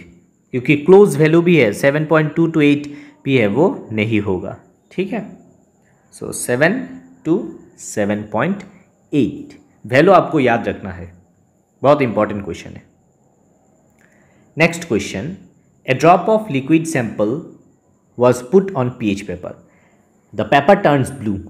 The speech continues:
the liquid sample must be, क्या होगा? अभी जो यहाँ पे पीएच पेपर है, पीएच पेपर क्या हो गया? पेपर टर्न्स ब्लू। ब्लू कलर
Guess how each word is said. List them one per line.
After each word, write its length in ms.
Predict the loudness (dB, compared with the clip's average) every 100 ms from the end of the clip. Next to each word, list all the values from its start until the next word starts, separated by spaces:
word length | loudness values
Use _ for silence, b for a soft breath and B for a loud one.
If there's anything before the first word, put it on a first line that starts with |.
| -8
the 120 | -4 -2
liquid 300 | 0 0 0
sample 260 | -2 -2 0
must 300 | -2 -4 -10
be, 100 | -10 -10 -12
क्या 100 | -12
होगा? 260 | -12 -16 -20 -20 _ b b b -8
अभी 180 | -2 0
जो 480 | 2 2 2 -4 -16 _ _ _ _ _
यहाँ 180 | -4 -2
पे 100 | -2
पीएच 360 | 0 4 4 2
पेपर 300 | -2 0 -2
है, 180 | -2 -4 -6 -6
पीएच 280 | -6 -6 -6
पेपर 300 | -6 -4 -4
क्या 160 | -2 -2
हो 80 | 0
गया? 160 | -2 -6 -8 -18 _ _ _ _ _ _ _ _ _ _ _ _ _ _ _ _ _ _ -2
पेपर 280 | 0 2 2
टर्न्स 380 | 2 0 -2 -10 -18 _
ब्लू। 260 | -6 4 4 4 -4 -14 -20 _ _ _ _ _ -14
ब्लू 240 | 0 0
कलर 340 | 4 4 4